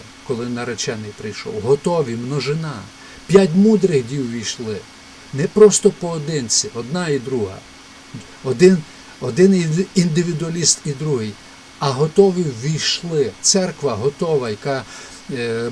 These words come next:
була свята, непорочна, яка приготувалась до зустрічі з Христом, вона увійшла. На цьому і закінчу це, е, коротке навчання.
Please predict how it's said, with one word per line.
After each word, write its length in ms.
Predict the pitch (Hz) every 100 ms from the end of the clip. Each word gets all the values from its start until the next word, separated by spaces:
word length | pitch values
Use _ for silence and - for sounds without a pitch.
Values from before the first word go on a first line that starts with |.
| 120
була 300 | 151 143 135 110
свята, 420 | - 135 175 170
непорочна, 680 | 143 135 143 151 170 - 131
яка 160 | 120
приготувалась 960 | 139 151 131 143 147 143 175 190 190 -
до 160 | - 151
зустрічі 600 | 107 147 - 127 - 123
з 80 |
Христом, 460 | - 107 107 123 101 - - -
вона 320 | 104 123 165 -
увійшла. 440 | 107 92 - - - - - - - - - - - - - - - - - - -
На 120 | 117
цьому 300 | 107 156 151
і 20 | 127
закінчу 580 | 107 104 147 143 - 107 - -
це, 440 | - 123 117 113 117 - - - 113
е, 100 | 101 101 -
коротке 480 | 131 131 143 - 107
навчання. 560 | 101 - - 98 -